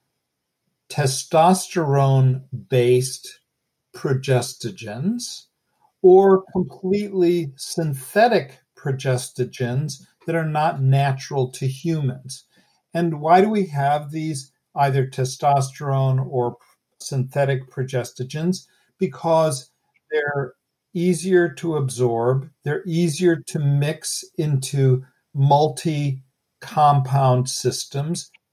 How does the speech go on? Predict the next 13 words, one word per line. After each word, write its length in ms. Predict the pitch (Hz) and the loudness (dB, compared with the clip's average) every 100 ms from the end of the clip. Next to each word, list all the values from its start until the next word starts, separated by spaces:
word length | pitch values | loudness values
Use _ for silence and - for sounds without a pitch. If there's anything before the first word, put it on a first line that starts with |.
| - | -2
and 580 | 185 208 190 180 175 156 | 2 4 4 4 2 -2
they 160 | 143 165 | -4 -4
remain 480 | 151 151 151 147 139 | -2 -4 -4 -2 -4
stable 960 | 131 - - 165 175 147 143 135 127 _ _ - | -4 -8 -4 4 4 4 0 0 0 _ _ -10
at 140 | 143 | -6
room 420 | 131 131 147 139 131 | -2 -2 0 0 -2
temperature, 800 | 131 135 131 135 - 127 147 147 | 0 0 0 -2 -2 -6 -4 -2
a 80 | |
requirement 960 | 139 139 143 - 143 156 160 156 143 135 | 0 0 -4 -6 0 2 4 2 0 0
for 600 | - 139 135 135 127 131 _ _ _ | -2 2 6 6 4 0 _ _ _
all 300 | 165 202 214 | 6 8 8
the 160 | 190 143 | 6 4
regulators 1120 | 131 151 147 151 135 123 117 123 127 - | 2 -2 -2 0 2 2 0 -2 -2 -6